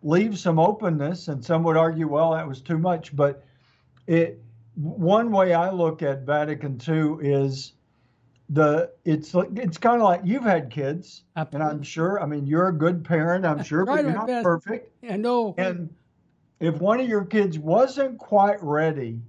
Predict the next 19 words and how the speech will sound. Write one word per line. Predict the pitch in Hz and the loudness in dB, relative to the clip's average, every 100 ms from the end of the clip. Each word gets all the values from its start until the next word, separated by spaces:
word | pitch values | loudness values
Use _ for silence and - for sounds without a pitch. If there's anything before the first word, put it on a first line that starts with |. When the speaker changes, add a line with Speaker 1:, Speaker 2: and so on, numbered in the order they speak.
| _ _ _ _ | _ _ _ _
Speaker 1:
for | - 139 | -6 -2
that | 147 165 175 | 0 0 0
responsibility, | 165 160 - 151 151 147 143 131 139 135 120 110 113 _ _ _ _ _ | -4 -4 -2 0 0 -4 -6 -2 0 2 0 -4 -16 _ _ _ _ _
things | 165 175 190 | 0 0 -2
can | - 226 | -2 0
go | 190 214 | 4 6
wrong. | 220 254 277 160 - | 6 6 4 0 -8
Speaker 2:
Yep. | 196 226 _ _ _ _ _ - | -10 -10 _ _ _ _ _ -4
Speaker 1:
And | 160 | 0
I | 196 | 0
think | 240 214 | 2 0
with | 170 160 | 2 2
Vatican | 151 165 170 156 147 | 2 2 0 -4 -8
two, | 135 180 185 151 135 135 _ _ _ _ - | -8 -4 -4 -4 -6 -12 _ _ _ _ -8
the, | 139 147 143 - | 0 2 2 0
the | 143 | -6
church | 139 - 185 190 170 - 147 | -4 0 2 2 -2 -6 -2
gave | 147 185 196 175 | 4 4 2 2
us | 156 151 156 - - | 2 2 -2 -12 -20